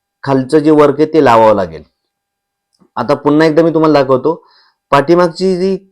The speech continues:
बाजू आहे ती भरपूर मोठी आहे. आपल्या कमरेचं जे माप आहे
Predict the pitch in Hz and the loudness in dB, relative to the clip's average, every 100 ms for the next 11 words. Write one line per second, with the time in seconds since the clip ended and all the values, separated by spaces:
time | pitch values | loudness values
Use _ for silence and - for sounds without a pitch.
0 | _ 123 135 131 127 92 80 _ 147 143 | _ 0 2 2 0 -4 -10 _ -2 2
1 | 143 160 151 143 139 151 - 123 127 147 | 2 2 0 -2 -2 -4 -6 -10 -4 -4
2 | 147 139 143 156 185 190 180 156 127 131 | 0 0 2 2 2 2 0 0 -2 -4